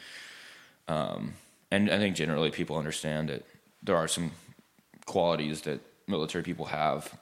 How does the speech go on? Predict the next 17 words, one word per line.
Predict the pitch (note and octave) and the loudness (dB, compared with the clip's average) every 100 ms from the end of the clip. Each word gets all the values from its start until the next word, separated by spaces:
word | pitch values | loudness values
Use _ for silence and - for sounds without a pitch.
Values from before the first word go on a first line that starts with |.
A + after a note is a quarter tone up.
| - - - - - _ _ _ _ - - | -14 -10 -8 -8 -12 _ _ _ _ -16 -2
that | G#2+ | 2
may | G#2 G2 | 4 4
work. | D#2+ F#2 F#2+ - - - - | 4 2 0 -6 -14 -12 -2
Um, | F2 E2+ E2+ D#2 D#2+ - _ _ - - - - - - - - | 0 2 2 0 -2 -6 _ _ -20 -20 -20 -20 -20 -20 -20 -4
so | - | 2
I | |
got | G2+ A#2+ | 4 6
a | |
lot | B2 | 6
of | A#2 | 6
looks, | F#2+ A#2 - - | 6 6 6 2
and | E2 F#2+ D2+ | 2 0 0
it | G2 | 2
was, | B2 B2 | 4 4
it | G#2 | 4
was | A#2+ | 4
challenging. | - G#2 C3 A2 D#2+ | 6 6 6 4 0